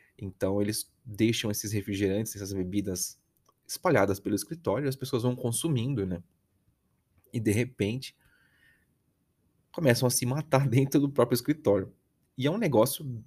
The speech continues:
muito surreal, assim, porque não, as pessoas não viram zumbis como a gente tá acostumado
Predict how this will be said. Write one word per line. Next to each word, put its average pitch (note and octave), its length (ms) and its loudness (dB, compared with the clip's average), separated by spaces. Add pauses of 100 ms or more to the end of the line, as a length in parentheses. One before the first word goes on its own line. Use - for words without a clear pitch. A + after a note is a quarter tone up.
(140)
muito A2+ 840 0
surreal, G2 520 0
assim, F#2 240 -4
porque F#2+ 540 -8
não, G2+ 360 -6
as A2+ 80 -8
pessoas C#3+ 220 -4
não D#3 120 2
viram C3+ 340 2
zumbis A2+ 680 -2
como G2+ 500 -4
a G2 40 -4
gente G#2 160 -10
tá - 60 -10
acostumado G2 560 -4